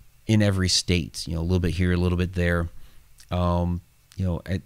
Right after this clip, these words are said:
at that point, if that, if that had been their wishes, they're probably fine with that. Um, and then they're not necessarily connecting to their body. So, um, so when I was talking before about connecting to,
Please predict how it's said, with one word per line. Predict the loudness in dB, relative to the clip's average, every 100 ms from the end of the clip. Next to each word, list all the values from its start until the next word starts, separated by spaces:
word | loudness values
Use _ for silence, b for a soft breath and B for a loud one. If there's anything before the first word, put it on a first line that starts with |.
| -6
at | -4
that | 2 2 4
point, | 4 4 2
if | 0
that, | 2 2 0 -10 -10
if | -6 0
that | 2
had | 4 2
been | 0 2
their | 2
wishes, | 2 0 0 -4
they're | 0
probably | 2 2
fine | 0 2 2
with | 0
that. | -4 -4 -10 b b b
Um, | -8 -4 -4 -2
and | 2
then | 4 4
they're | 4
not | 4 4
necessarily | 2 2 0 0
connecting | 0 0 0 0 -2
to | -2 -4 -2 -2
their | -2
body. | -4 -2 -2 -4 -6 -8
So, | -6 -2 -2 -4 B B B B
um, | 0 4 4 2 0 -6 -20 _ _ _ _ _ _ -20 _ _ _ _ _ _ _ -10 -4
so | 2 2 2 -2 -12 -6
when | 0 2
I |
was | 2
talking | 0 0 0
before | -2 0 2
about | 4 4 2 2
connecting | -2 -2 0 0 0 0
to, | -2 -4 -2 0 0 0 0 -2 -4